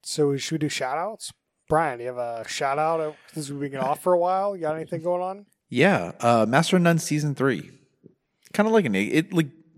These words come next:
Speaker 2: be-, because it's been so far along off the air, like, I had to go back and watch season two, but then it, it kinda jumps ahead into, like, a nice point and, like, feels,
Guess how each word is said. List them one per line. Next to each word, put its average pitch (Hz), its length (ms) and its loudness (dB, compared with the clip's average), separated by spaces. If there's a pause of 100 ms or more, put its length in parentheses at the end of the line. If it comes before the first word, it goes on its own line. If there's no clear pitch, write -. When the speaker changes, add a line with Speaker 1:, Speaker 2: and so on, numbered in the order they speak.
Speaker 2:
be-, - 140 -6 (180)
because 160 220 8
it's 226 60 -4
been 214 140 4
so 139 720 6 (120)
far 123 220 8
along 117 280 6
off 110 220 0
the 92 140 0
air, 110 320 2
like, 107 140 -2
I 107 40 4
had 135 160 2
to 135 60 -4
go 123 140 4
back 107 320 2
and 117 80 -4
watch 107 240 4
season 110 420 -4
two, 117 520 0 (580)
but - 140 0
then 120 400 4 (720)
it, 160 160 2 (360)
it - 80 0
kinda - 260 0
jumps 170 200 2
ahead 135 220 6
into, 127 240 0
like, 110 100 2
a - 20 0
nice 101 240 2
point 104 320 0
and, 101 80 0
like, 107 140 -2
feels, 107 560 0